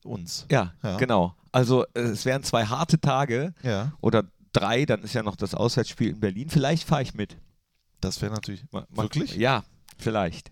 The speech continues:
Speaker 2: Mal gucken, wie ich die zwei Tage überstehe.
Speaker 1: Ich würde mich freuen, dich in Berlin
Speaker 2: Äh.
Speaker 1: als meinen Gast zu begrüßen in meiner Lounge.
Speaker 2: Und,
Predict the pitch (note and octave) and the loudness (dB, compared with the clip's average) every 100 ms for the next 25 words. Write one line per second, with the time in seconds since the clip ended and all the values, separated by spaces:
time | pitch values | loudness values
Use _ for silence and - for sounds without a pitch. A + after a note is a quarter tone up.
0 | - B2 - E3 C#3 - C3 C3+ - B2+ | -4 0 4 4 2 -14 -2 -2 0 -2
1 | - A2+ G#2+ A2 G#2 F2+ F#2 - F#2 F2 | 2 2 4 2 4 4 2 0 -2 -2
2 | G2+ C3 C3+ B2 - A#2+ B2+ C#3 C3 B2 | 0 0 0 -4 -8 -2 0 0 -4 -6
3 | - A#2 A2+ A2+ A#2 C3 A2 - A#2+ A2 | -6 -8 -4 -2 -2 -4 -6 -6 -6 -4
4 | G#2+ A#2+ - - - A2 G#2+ G2 A2 - | -2 -4 -4 -10 -10 -8 -8 -8 -8 -8
5 | G#2 G2+ G#2 G#2 G2+ G#2 G2+ F2 - - | -10 -6 -4 -2 0 0 0 -2 -6 -2
6 | - B2 B2 - - | 2 2 0 -8 -8